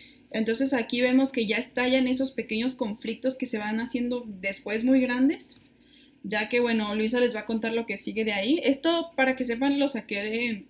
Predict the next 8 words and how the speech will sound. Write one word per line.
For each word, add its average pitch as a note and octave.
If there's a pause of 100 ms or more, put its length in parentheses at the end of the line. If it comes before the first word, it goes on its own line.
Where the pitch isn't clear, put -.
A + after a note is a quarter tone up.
(160)
History B3+
Channel, A#3
o A3
sea, G3+
también G3
si A#3
gustan A3
buscar F#3+